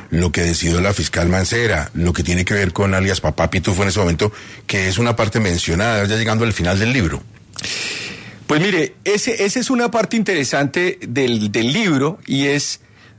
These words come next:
Speaker 2: a mí Gustavo Petro jamás me informó de ningún Papá Pitufo, jamás. Tuve ocho conversaciones, nueve conversaciones con él.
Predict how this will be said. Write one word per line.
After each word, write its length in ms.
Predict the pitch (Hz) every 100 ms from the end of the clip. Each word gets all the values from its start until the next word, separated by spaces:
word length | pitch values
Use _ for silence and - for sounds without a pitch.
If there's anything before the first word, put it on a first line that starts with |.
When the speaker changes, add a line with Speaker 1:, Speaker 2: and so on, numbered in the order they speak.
| -
Speaker 2:
a 100 | 147
mí 300 | 170 214 - - -
Gustavo 520 | 151 147 160 165 165
Petro 400 | 185 - 185 -
jamás 720 | - 175 160 175 185 - - -
me 100 | 151
informó 580 | 135 139 117 135 120 - - - - - - - - - - - - -
de 200 | 107 131
ningún 340 | 131 123 135
Papá 320 | 147 135 139
Pitufo, 420 | 131 131 135 - - - - - -
jamás. 360 | 127 208 220 - - - - - - -
Tuve 220 | 156 185
ocho 300 | 208 202 208
conversaciones, 720 | 196 170 151 131 117 170 180
nueve 220 | 160 156 185
conversaciones 640 | 160 131 117 117 127 160
con 180 | - 117
él. 160 | 110